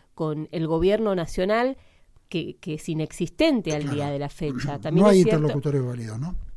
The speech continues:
Speaker 1: No, la verdad que yo esto lo sé por diferentes declaraciones del
Speaker 2: Ujú.
Speaker 1: gobernador, eh, que hace poquito, creo que en la apertura de
Speaker 2: Sí.
Speaker 1: sesiones, eh, los periodistas preguntaron y él, eh, comentaba que no,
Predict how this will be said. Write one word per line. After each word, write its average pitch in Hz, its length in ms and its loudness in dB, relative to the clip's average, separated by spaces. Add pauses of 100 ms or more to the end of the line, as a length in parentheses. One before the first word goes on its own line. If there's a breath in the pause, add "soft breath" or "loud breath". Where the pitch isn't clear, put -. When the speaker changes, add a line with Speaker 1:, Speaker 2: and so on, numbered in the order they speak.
Speaker 1:
No, 208 380 2
la 160 140 -4
verdad 175 260 -4
que 208 400 -4
yo 196 200 -2
esto 185 300 -2
lo 160 120 -2
sé 190 120 -2
por 190 160 0
diferentes 160 420 -6
declaraciones 165 580 -4
del 156 140 -4
Speaker 2:
Ujú. 147 80 -4
Speaker 1:
gobernador, 151 680 2 (280 soft breath)
eh, 147 580 -8
que 147 320 -10
hace 165 280 -8
poquito, 165 560 -4 (140)
creo 175 220 -4
que 175 60 -8
en 160 40 -6
la 156 60 -6
apertura 160 340 -4
de 160 100 -2
Speaker 2:
Sí. 180 120 -6
Speaker 1:
sesiones, 190 400 2 (100)
eh, 151 220 -8
los 151 140 4
periodistas 165 640 0 (360 soft breath)
preguntaron 196 540 2
y 190 180 0
él, 185 300 -2 (200)
eh, 151 280 -8
comentaba 175 480 0
que 156 220 -4
no, 190 180 -2